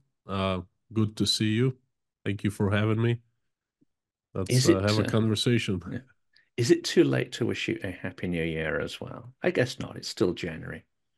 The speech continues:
Speaker 1: Never too late. <laughs>
Speaker 2: Excellent. Well, we've got two enormous topics to discuss today. And I, you know, I scan the newspapers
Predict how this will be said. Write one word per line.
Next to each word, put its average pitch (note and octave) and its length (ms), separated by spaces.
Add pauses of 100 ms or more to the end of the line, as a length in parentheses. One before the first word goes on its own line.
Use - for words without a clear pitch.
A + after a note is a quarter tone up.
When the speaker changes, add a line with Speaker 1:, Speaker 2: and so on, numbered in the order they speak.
(140)
Speaker 1:
Never B2 280
too G2+ 240
late. F2+ 200 (580)
<laughs> A2 100 (1900)
Speaker 2:
Excellent. C3 500
Well, C#3+ 180
we've E3 180
got D#3 260
two F#3 640 (360)
enormous C#3 400
topics - 480
to - 60
discuss - 480
today. D2 360
And G#2 140
I, B1 180 (340)
you - 240
know, C#3+ 160
I C#3 40
scan D#3 480
the D3 80
newspapers F2 720